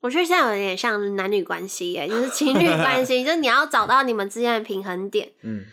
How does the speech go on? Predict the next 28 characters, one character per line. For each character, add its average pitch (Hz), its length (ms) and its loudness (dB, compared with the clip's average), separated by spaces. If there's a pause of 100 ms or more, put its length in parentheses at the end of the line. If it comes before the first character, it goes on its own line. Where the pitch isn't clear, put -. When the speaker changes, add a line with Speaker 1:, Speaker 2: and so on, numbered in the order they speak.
(240)
Speaker 1:
那 220 200 0
你 208 220 0
就 214 180 0
会 208 320 -2 (160)
顺 202 200 -6
顺 196 160 -8
的 - 100 -10
走 - 160 -16
下 - 240 -18
去。 - 300 -14 (560)
对， - 100 -18 (220)
也 202 180 -4
是 254 140 -4
需 220 100 -4
要 208 160 -2
时 214 120 -12
间 185 200 -14
磨 170 260 -10
合， 202 280 -16
或 196 120 -10
是 190 440 -12 (160)
看 196 280 -12 (120)
彼 180 120 -6
此 - 160 -10
适 196 160 -12
不 - 80 -18
适 - 200 -12
合。 - 240 -20